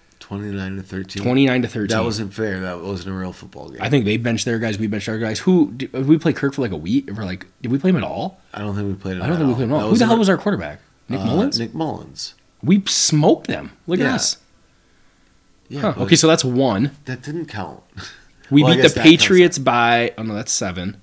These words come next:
Speaker 2: We lost <laughs> to the Cowboys forty to three. That's,
Speaker 1: <sighs>
Speaker 2: that's something special right there. Um, Packers week one.
Speaker 1: Kicked their ass.
Speaker 2: Twenty-three to seven.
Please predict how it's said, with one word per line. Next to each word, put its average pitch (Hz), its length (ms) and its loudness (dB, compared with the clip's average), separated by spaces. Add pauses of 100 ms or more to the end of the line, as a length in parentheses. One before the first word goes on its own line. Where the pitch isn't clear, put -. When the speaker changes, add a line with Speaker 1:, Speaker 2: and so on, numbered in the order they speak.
(580)
Speaker 2:
We 131 100 4
lost 123 320 2
<laughs> - 80 0
to 202 60 -4
the 185 80 4
Cowboys 135 440 2
forty 117 300 -2
to 127 80 0
three. 98 380 -4 (1000)
That's, 95 480 -2 (240)
Speaker 1:
<sighs> - 200 -20
Speaker 2:
that's 98 240 -6
something 58 240 -8
special 69 420 -12
right 53 160 -18
there. 69 300 -14 (840)
Um, 87 720 -10 (800)
Packers 123 500 2
week 117 260 0
one. 98 380 -4 (840)
Speaker 1:
Kicked 101 260 -6
their 104 140 -4
ass. 87 320 -4
Speaker 2:
Twenty-three 131 360 0
to 127 80 0
seven. 95 460 -4